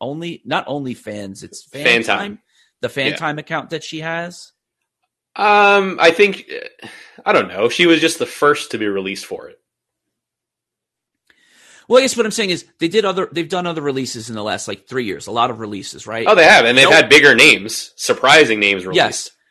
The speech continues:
Speaker 1: but, but none of the big names went on a T V talk show. Now, I know Mox did the Jericho podcast.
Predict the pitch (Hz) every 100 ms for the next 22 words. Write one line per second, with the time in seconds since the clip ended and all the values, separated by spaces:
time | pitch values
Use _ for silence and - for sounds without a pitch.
0 | _ _ _ _ - 156 - - 175 -
1 | 160 196 196 165 175 170 160 139 131 143
2 | 135 120 - 127 120 139 127 - 117 117
3 | 127 113 107 120 123 110 107 - _ _
4 | 113 120 135 156 - - - - _ -
5 | 135 120 104 - _ 101 - 131 120 -
6 | 92 - 175 233 - 117 104 95 - -
7 | -